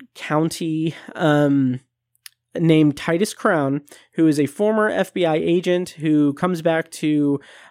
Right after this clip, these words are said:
uh, Sher-, Sharon County where he grew up, and he runs for, he runs for sheriff, and he becomes sheriff. Then one day, the son of one of his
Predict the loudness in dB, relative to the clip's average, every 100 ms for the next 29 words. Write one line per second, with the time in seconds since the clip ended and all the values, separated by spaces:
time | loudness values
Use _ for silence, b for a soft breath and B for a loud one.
0 | -6 -2 0 -2 -2 0 0 -4 -8 -4
1 | -2 -2 -2 -6 -4 -4 -2 -2 -2 -2
2 | 0 -2 -4 -10 0 2 4 2 -2 B
3 | B B -2 0 2 4 2 -2 -2 2
4 | 2 0 -2 0 0 0 -4 -4 -2 0
5 | 0 -2 -2 0 2 0 0 -4 -2 -2
6 | -2 -2 -4 -6 -12 B B B _ 2
7 | 2 4 2 2 4 4 2 -2 -4 -4
8 | -4 -2 -2 0 0 -2 -2 -2 0 0
9 | 0 0 0 0 -2 -6